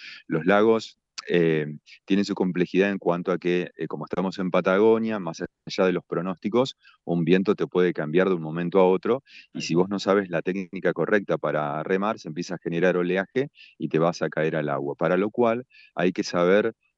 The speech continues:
Speaker 1: hacer el autorrescate todas las veces que sea necesario con la técnica correcta. Nosotros siempre decimos, vos te podés subir a la tabla, eh, a las apuradas como gato mojado, <laughs> pero la verdad es que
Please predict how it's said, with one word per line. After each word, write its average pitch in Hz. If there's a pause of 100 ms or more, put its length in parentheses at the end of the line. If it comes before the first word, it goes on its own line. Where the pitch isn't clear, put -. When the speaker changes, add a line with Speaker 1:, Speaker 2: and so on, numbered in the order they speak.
Speaker 1:
hacer 101
el 87
autorrescate 95
todas 127
las 92
veces 101
que 85
sea 95
necesario 110
con 82
la 73
técnica 85
correcta. 73 (420)
Nosotros 113
siempre 107
decimos, 85
vos 101
te 101
podés 85
subir 85
a 82
la 76
tabla, 95 (400)
eh, 80
a 76
las 73
apuradas 85
como 78
gato 85
mojado, 98 (100)
<laughs> - (400)
pero 104
la 95
verdad 82
es 95
que 101